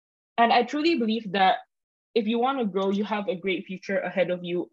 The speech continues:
And you just have to let time pass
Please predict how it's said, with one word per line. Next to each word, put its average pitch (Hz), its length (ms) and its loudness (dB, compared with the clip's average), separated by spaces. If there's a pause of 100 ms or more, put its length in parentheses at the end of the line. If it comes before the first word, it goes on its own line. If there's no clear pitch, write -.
And 185 300 2 (380)
you 226 100 2
just 294 180 2
have 320 240 2
to 208 320 -2 (180)
let 226 200 8 (680)
time 220 280 4
pass 202 360 0